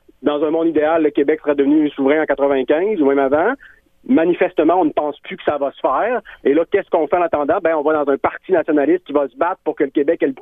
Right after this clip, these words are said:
plus de li-, de liberté possible à l'intérieur du Canada. Donc, ça, c'est, c'est,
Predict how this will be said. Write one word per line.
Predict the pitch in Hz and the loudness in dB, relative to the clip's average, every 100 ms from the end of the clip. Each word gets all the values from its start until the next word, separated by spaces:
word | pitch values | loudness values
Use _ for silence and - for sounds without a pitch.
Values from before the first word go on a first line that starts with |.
| - | -6
plus | 220 226 175 | 0 0 2
de | 165 | -2
li-, | 147 139 - - | -2 -12 -14 -4
de | 135 | -2
liberté | 156 180 - 180 | 0 -4 -2 -2
possible | 156 - 381 466 - | -2 0 0 0 -2
à | - | -2
l'intérieur | 170 180 165 165 170 | 0 -2 0 2 0
du | 160 | 0
Canada. | 170 151 151 190 | -2 0 2 2
Donc, | 135 131 | 0 -2
ça, | 147 123 - - - | -2 -2 -6 -20 -8
c'est, | 277 | -2
c'est, | 147 | -2